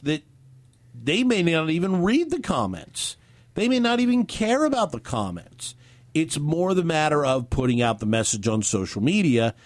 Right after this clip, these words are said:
than it is, you know, worrying about who's saying what and commenting on what. They'll leave that to the masses to argue and fight over the tweet that they just posted.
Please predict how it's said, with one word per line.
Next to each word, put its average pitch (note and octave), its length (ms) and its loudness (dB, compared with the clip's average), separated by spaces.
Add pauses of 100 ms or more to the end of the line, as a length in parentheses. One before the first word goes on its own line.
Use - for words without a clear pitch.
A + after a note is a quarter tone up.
(240)
than C#3+ 220 0
it C#3 120 0
is, A2+ 520 0 (420)
you A#2 140 -2
know, F#2+ 300 -2 (880)
worrying D3 600 2
about B2+ 320 0
who's C3 240 0
saying C#3 360 0
what B2 200 2
and B2 100 -2
commenting D3 480 0
on G2+ 120 0
what. F#2 260 -2
They'll C#3+ 180 2
leave D3+ 240 0
that C#3 260 -2
to - 80 -10
the A#2 80 -4
masses A#2+ 680 0 (360)
to - 200 -2
argue C3+ 420 0
and A2+ 160 0
fight D3 400 -2
over A#2 240 0
the G#2 100 -2
tweet D#3 540 -2 (300)
that B2+ 120 -2
they B2 140 0
just A2+ 320 -2
posted. - 500 -2